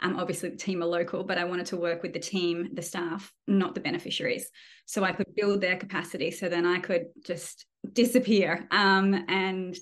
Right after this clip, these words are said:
they had the skills and could take them forward. Um, and that time came about five years, um, into me being there. My, my role changed so many times. When we ran out of money, I would do fundraising. Then I became an event planner. Like, I learned everything, and I just learned on the job and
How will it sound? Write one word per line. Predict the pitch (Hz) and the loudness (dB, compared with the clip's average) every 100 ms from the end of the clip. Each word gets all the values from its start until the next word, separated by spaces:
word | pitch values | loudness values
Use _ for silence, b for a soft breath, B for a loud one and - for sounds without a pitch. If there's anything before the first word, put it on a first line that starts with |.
| - | -10
they | 196 196 185 | -6 -2 0
had | 180 190 175 | -2 -4 -6
the | |
skills | - - 175 165 156 | -6 0 2 2 0
and | 170 | -4
could | - 165 - | -2 -6 -6
take | - 147 - | -10 -10 -6
them | 160 | -8
forward. | - - 156 - B B B B B - | -6 -6 -6 -10 B B B B B 0
Um, | 202 202 202 196 | 4 6 6 6
and | 202 196 | 6 6
that | 196 - | 4 0
time | 214 190 196 | -2 0 0
came | 190 175 254 | 2 2 2
about | 220 180 - _ | 0 -4 -8 _
five | 190 180 185 185 | -4 -2 -2 -4
years, | 180 175 180 175 - - | -4 -2 -4 -6 -10 -8
um, | 185 180 175 175 170 | -2 2 4 4 2
into | 165 190 - | -2 -2 -4
me | 180 | -6
being | 170 175 175 | -2 0 2
there. | 185 | 2
My, | 196 190 | 2 0
my | 185 180 | -2 -2
role | 180 175 170 | 0 -2 -2
changed | - 170 165 | -4 -4 -4
so | - 165 | -4 -4
many | 165 | -6
times. | 170 160 143 160 | -6 -6 -6 -6
When | |
we | 165 | -4
ran | 170 180 | -2 -2
out | 180 | 0
of | |
money, | 226 247 196 | 2 2 2
I | 175 | 0
would | 190 | -2
do | 208 | 0
fundraising. | 262 247 202 180 170 165 180 | 2 2 0 -2 -6 -6 -4
Then | 185 | -2
I | |
became | 190 220 254 269 | 0 2 8 10
an | |
event | 262 254 254 | 10 8 4
planner. | - 185 175 175 | 0 -2 -2 -2
Like, | 185 185 | -6 -2
I | 190 202 | 0 0
learned | 196 190 - | 0 -2 -2
everything, | 185 185 185 - - | -4 -2 -4 -4 -4
and | 147 | -2
I | 175 | -2
just | 196 | 0
learned | 202 190 - | 0 0 -2
on | - | -6
the | 190 | -4
job | 170 147 170 | -2 -2 -4
and | 170 | -6